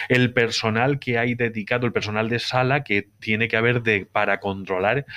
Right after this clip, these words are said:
precisamente ese aforo, que se fuera, eh, que se pueda, eh, asistir como se va a asistir al Festival de los Ferros con total seguridad, eh, con las sillas preasignadas, con la toma de temperatura si hace falta,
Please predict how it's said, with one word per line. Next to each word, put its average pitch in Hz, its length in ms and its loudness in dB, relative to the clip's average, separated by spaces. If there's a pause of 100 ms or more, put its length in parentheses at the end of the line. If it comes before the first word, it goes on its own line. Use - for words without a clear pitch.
(220)
precisamente 104 800 -2
ese 107 160 -2
aforo, 127 300 2
que 117 100 -2
se 98 140 -2
fuera, 110 320 2
eh, 104 260 2
que 104 80 2
se 95 120 -2
pueda, 110 200 4 (160)
eh, 104 480 4
asistir 117 600 0 (440)
como 107 240 0
se 98 200 -2
va 107 300 0
a - 100 -10
asistir 123 640 -2
al 92 260 -2
Festival 95 460 -4
de 95 100 -2
los 107 140 -4
Ferros 147 340 2 (440)
con 104 280 0
total 95 320 0
seguridad, 92 720 0
eh, 85 300 -4
con 87 300 -6
las 82 180 -4
sillas 92 240 -4
preasignadas, 131 880 2
con 92 120 -4
la 87 120 -2
toma 90 260 -10
de 87 120 -6
temperatura 90 580 -6
si 120 140 -2
hace 135 180 0
falta, 127 640 2